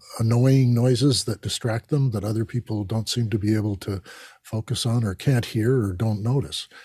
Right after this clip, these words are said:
And that is, that's a thing. I don't think there's a formal guide because it's all in the context of the person's needs. All of these things are connected to what a person needs to help them,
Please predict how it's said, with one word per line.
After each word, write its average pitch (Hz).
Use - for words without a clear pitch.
And 101
that 131
is, 135
that's 123
a 113
thing. 104
I 123
don't 190
think 190
there's 120
a 107
formal 120
guide 113
because 104
it's 104
all 131
in 123
the 117
context 113
of 107
the 101
person's 107
needs. 101
All 156
of 117
these 107
things 110
are 101
connected 117
to 110
what 117
a 117
person 107
needs 107
to 104
help 110
them, 90